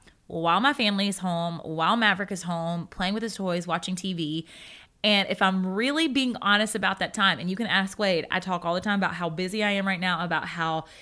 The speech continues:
this whole new title of graphic designer and having to wear that hat along with thirteen other hats. Like, oh my gosh, I just don't have time. I'm so busy.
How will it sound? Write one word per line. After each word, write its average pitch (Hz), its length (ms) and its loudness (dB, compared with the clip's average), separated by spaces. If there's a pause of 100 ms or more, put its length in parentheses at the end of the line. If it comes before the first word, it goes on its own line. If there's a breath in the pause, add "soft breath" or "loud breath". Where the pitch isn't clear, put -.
(180 loud breath)
this 180 200 0
whole 180 600 0 (260)
new 196 280 4
title 196 380 4
of 170 100 0
graphic 180 320 2
designer 208 840 6
and 185 180 2
having 185 300 4
to 185 100 -4
wear 175 220 2
that 208 300 8
hat 208 320 4
along 180 280 0
with 175 180 -6 (760)
thirteen 247 420 4
other 226 200 6
hats. 208 380 4
Like, 190 160 2
oh 202 100 0
my 196 100 2
gosh, 190 280 4
I 170 80 2
just 165 100 -4
don't 170 120 -4
have 165 120 -4
time. 220 300 2
I'm 165 80 -4
so - 160 -4
busy. 196 340 -2